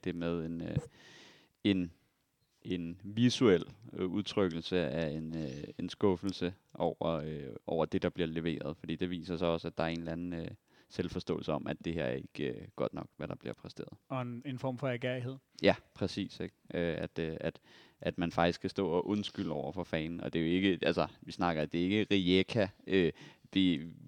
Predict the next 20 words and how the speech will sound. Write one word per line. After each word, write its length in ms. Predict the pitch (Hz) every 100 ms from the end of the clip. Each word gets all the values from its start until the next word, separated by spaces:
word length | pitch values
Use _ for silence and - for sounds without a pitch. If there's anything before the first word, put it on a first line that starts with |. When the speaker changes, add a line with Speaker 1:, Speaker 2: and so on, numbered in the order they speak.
| 87 - -
Speaker 1:
det 60 |
er 40 | 98
nul 240 | 98 98
nul 300 | 101 92 98 -
Silkeborg 600 | - 101 95 92 95 95
hjemme, 520 | 90 90 98 107 -
øh, 580 | 101 92 87 85 87 87
der, 220 | 85 69 71
der 140 | 90
har 120 | 92
været 160 | 92 87
større 260 | 101 104
skandaler, 560 | 107 107 95 95 90 104
og 180 | 110 95
alligevel 380 | 98 101 98 76
så, 320 | 101 101 73
så 300 | - 95 90 - - _
går 100 | -
han 140 | 92 95
ned 160 | 95